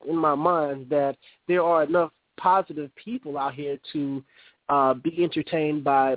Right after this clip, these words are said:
positive shows. And keep in mind, people, I am not knocking Nicki Minaj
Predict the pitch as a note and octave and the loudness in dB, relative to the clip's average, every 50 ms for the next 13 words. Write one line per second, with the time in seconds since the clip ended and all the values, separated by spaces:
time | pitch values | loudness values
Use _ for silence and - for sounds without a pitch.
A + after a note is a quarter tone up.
0 | - _ - - E3+ G3 A#3 G#3 F#3 D3 C#3+ C3+ - - C#3+ C3 B2 A#2+ A2+ A2+ | -4 _ 0 2 2 4 2 2 0 -4 -4 -6 -8 -8 -10 -8 -8 -10 -12 -14
1 | - _ _ _ _ _ - G3 F#3+ - D#4 D#4+ - G#3 F3+ F3+ F3 F3 E3 D#3+ | -18 _ _ _ _ _ -8 -8 -4 -2 -2 0 0 0 0 0 -2 -2 -4 -6
2 | - - E3+ D#3 - D#3+ D#3 - - - G#3 A#3+ B3 A3 F#3+ F3 F3 F3+ F#3+ F#3 | -8 -10 -12 -12 -10 -12 -14 -12 -6 -2 0 0 0 0 -2 -4 -4 -2 -2 -2
3 | F3 E3+ D3+ - _ _ _ _ _ _ _ _ _ _ _ D3+ D3 E3 E3+ F#3+ | -2 -4 -4 -6 _ _ _ _ _ _ _ _ _ _ _ -8 -4 -4 -4 -4
4 | - - - C#3+ C3+ B2 A#2 A2+ _ _ _ _ _ _ _ _ _ _ _ _ | -4 -8 -12 -12 -12 -12 -14 -18 _ _ _ _ _ _ _ _ _ _ _ _
5 | _ _ _ - F3 G3+ - - D#3 D3 C#3 C3 C3 C#3+ D3+ D3+ C#3+ - D3 - | _ _ _ -6 -4 -4 -4 -4 -8 -10 -10 -8 -6 -4 -2 -2 -2 -2 -4 -6